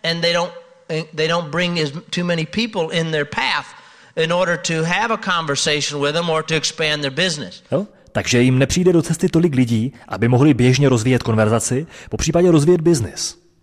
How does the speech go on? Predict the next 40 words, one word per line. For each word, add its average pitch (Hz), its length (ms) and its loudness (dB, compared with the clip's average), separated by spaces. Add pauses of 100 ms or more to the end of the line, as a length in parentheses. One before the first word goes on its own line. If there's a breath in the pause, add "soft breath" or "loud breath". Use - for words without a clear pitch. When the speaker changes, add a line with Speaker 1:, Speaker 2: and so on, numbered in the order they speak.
Speaker 1:
But 165 120 -2
he 202 100 0
was 185 180 0
always 214 760 0
taking 196 520 0
more, 233 560 0
way 277 200 2
more 240 260 2
time 202 360 0
than 196 100 0
it 180 180 -2
took 185 200 -2
to 196 100 -6
do 202 260 0
something. 120 520 -2
He'd 139 220 -2
leave, 180 280 -2
when 156 160 -2
we 185 100 0
were 170 160 -2
kids, 196 380 -2 (400 loud breath)
um, 147 460 -2
if 156 200 -4
he, 180 260 -4
if 160 200 -4
he 196 120 2
left 196 300 0
in 196 80 -2
the 185 60 0
morning, 208 440 0 (100)
we 214 120 0
didn't 262 200 0
see 233 240 -2
my 214 180 0
dad 180 340 -2
back 180 260 -2
at 175 60 -6
the 160 80 -4
house 175 440 -2
until, 151 400 -2